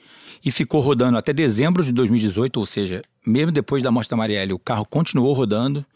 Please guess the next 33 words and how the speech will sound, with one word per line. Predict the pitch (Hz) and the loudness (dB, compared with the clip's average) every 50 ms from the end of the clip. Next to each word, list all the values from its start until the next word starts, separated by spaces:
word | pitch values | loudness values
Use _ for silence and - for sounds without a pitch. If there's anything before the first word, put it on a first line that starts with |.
| _ _ | _ _
E | - 170 | -2 -2
assim, | 175 - - 147 120 98 - - _ _ - | 0 0 0 0 0 0 -2 -4 _ _ -8
aqui | 127 120 - - 185 | -8 -6 -4 -2 0
no, | 190 180 180 - | 0 0 0 0
no | 156 139 | 0 0
Rio | 131 131 | 0 0
de | 113 | 0
Janeiro | 127 131 131 147 - | 0 0 0 0 0
tem | - 160 | 0 0
um | 175 | 0
sistema | - - 131 - - - 120 113 | 0 0 -2 -2 -2 -2 -2 -2
da | 107 | -2
prefeitura | - 127 107 113 110 - - 139 131 123 | -2 -2 -2 -2 -2 -2 -2 -2 -2 -2
chamado | - - 123 117 110 101 107 | -2 -2 -2 -2 0 0 0
O | 110 120 | 0 0
C | - - 113 | 0 -2 -2
R, | 104 110 135 131 95 92 95 92 - _ _ - - - - - - - - _ - | 0 0 0 0 -2 -2 -6 -8 -10 _ _ -20 -20 -20 -20 -20 -20 -20 -18 _ -4
que | 147 | -2
é | 135 | -2
um | |
sistema | - - - - - 143 147 139 | 0 0 -2 -2 0 0 -2 0
que | - - 139 | 0 0 -2
vai, | 117 104 139 143 151 156 - - _ _ _ - | 0 0 0 0 0 -2 -2 -6 _ _ _ -4
é, | 131 127 131 131 127 127 117 110 117 110 104 110 113 117 107 | -2 -2 0 0 0 0 -2 -2 -2 -4 -4 -6 -8 -10 -12
rastreando | 107 - 151 156 - - - 160 151 147 151 160 170 180 180 165 180 180 - - - | -8 -4 -2 -2 -2 0 0 2 2 2 2 2 2 2 2 2 2 2 2 0 0
por | 160 156 156 | 0 0 2
onde | 160 151 156 | 2 0 -2
os | - | -2
carros | - - 151 143 139 | -2 0 0 0 0
vão | 123 147 | 0 -2
passando. | 143 - 135 - - 107 95 95 90 92 - _ _ _ _ _ _ _ _ _ _ _ _ - - - - - - _ _ _ _ _ | -2 -2 -4 -4 -2 -2 -4 -4 -6 -10 -14 _ _ _ _ _ _ _ _ _ _ _ _ -20 -20 -20 -20 -20 -20 _ _ _ _ _
Esse | - - 165 190 - - 143 | -4 0 0 2 2 0 -2
carro, | - - 151 175 170 127 117 110 | -2 0 0 2 2 2 0 0